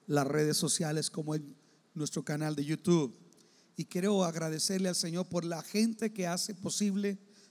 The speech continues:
todo esto. La gente, hay gente que usted no ve, pero es gente que trabaja. Y yo quiero bendecirles a todos estos maravillosos jóvenes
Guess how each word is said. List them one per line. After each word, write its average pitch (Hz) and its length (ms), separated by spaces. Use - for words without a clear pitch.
todo 180 220
esto. 190 180
La 170 100
gente, 185 300
hay 185 60
gente 202 280
que 185 80
usted 196 220
no 196 100
ve, 202 240
pero 160 100
es 151 100
gente 180 280
que 160 100
trabaja. 160 600
Y 151 100
yo 151 160
quiero 170 240
bendecirles 160 560
a 147 60
todos 170 260
estos - 400
maravillosos 190 880
jóvenes 170 600